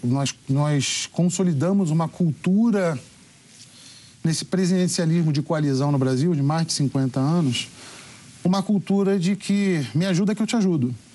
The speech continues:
né? Houve uma quebra de paradigma com a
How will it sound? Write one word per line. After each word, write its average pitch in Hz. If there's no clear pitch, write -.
né? 160
Houve 214
uma 190
quebra 165
de 139
paradigma 180
com 175
a 147